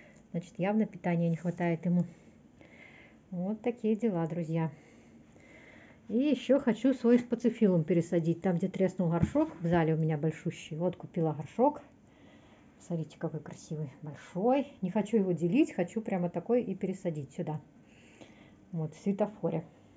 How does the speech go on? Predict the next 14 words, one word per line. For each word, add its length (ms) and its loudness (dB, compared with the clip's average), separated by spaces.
появились 400 -2
такие 320 -8
горшки. 340 -8
Правда, 300 -2
не 100 0
скажу, 300 -4
что 260 -6
прям 260 -4
такие 280 -6
дешевые. 480 -4
По-моему, 400 -2
рублей 280 -2
тринадцать 640 -6
стоит. 340 -8